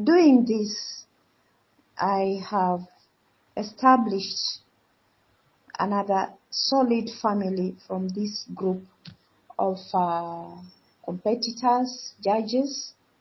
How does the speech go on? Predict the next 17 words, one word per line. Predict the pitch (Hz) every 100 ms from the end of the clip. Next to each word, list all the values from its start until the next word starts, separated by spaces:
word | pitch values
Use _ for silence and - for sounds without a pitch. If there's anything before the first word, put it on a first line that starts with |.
| _
and | 185 185
everybody. | 185 190 185 175 175 170 170 165 _ _ _ _ _ -
Thank | 208 202 202
you. | 202 _ _ - _ _ _ _ - - - _ _ -
If | 254 269 -
I | 269
were | 269 262
to | 262 254
say | - 320 339 359 359
my | 294 226
profession, | - 226 226 - 247 247 - 226 233 233 - - _ _ -
I |
don't | 247 262 240
know, | 220 208
the | 214 226
list | 240 254 254 - - - -
is | 208 208 -